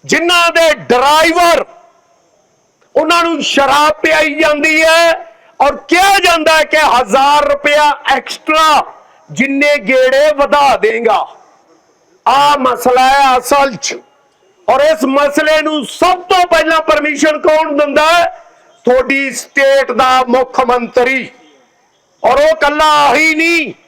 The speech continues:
ਇਦੋਂ ਪਹਿਲਾਂ, ਉਦੋਂ ਪਹਿਲਾਂ, ਉਦੋਂ ਪਹਿਲਾਂ ਸਾਰਿਆਂ ਨੇ ਉਹਦੇ ਚੋਂ ਪੈਸੇ ਕਮਾਏ ਆ।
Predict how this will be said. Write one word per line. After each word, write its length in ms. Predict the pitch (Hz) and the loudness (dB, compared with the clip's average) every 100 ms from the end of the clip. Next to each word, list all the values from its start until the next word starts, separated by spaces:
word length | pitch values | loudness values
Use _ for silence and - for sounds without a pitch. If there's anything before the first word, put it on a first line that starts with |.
| _ _ 269 | _ _ -2
ਇਦੋਂ 400 | 302 208 320 311 | -2 -2 -4 0
ਪਹਿਲਾਂ, 460 | 311 302 294 294 | 0 0 0 2
ਉਦੋਂ 520 | 277 285 277 302 311 294 | 2 0 0 -2 -2 0
ਪਹਿਲਾਂ, 400 | 302 294 302 294 | 0 0 0 2
ਉਦੋਂ 480 | 269 254 185 226 | 2 0 -2 -2
ਪਹਿਲਾਂ 440 | 208 226 226 202 165 - - - | -2 -2 0 -2 -2 -6 -20 -20
ਸਾਰਿਆਂ 800 | - 269 277 302 311 320 320 330 | -4 0 2 2 2 2 0 0
ਨੇ 100 | 339 | 0
ਉਹਦੇ 300 | 320 320 302 | 0 0 0
ਚੋਂ 200 | 302 285 | 0 0
ਪੈਸੇ 440 | 285 247 - 220 | 0 0 -2 -2
ਕਮਾਏ 520 | 220 226 226 226 226 | -2 -2 0 0 0
ਆ। 180 | 220 202 | -2 -4